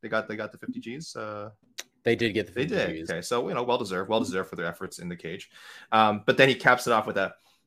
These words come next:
Speaker 1: with a, a, using that word again, using that homophobic slur again, and he really loaded it up too. Um, I can buy a Radke, like, you know, not, and this is not excuse at all, but, like, a, a heat of the moment thing. Uh,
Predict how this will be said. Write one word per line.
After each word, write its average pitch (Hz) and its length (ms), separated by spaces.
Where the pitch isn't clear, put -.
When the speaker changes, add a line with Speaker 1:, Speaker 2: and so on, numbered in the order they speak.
Speaker 1:
with 107 140
a, 90 180
a, 117 260
using 202 240
that 190 120
word 190 160
again, 165 280
using 127 160
that 113 80
homophobic 104 460
slur 90 220
again, - 220
and 110 160
he 156 80
really 294 200
loaded 135 340
it 113 100
up 92 140
too. 95 240
Um, 110 420
I 143 120
can 156 180
buy 117 320
a 104 120
Radke, 95 600
like, 87 380
you - 80
know, 90 280
not, 117 240
and 110 80
this 101 140
is 101 80
not 110 160
excuse 104 380
at 90 200
all, 95 360
but, 98 80
like, 92 220
a, 76 240
a 80 200
heat 107 180
of 98 140
the 95 80
moment 85 400
thing. 78 180
Uh, 69 40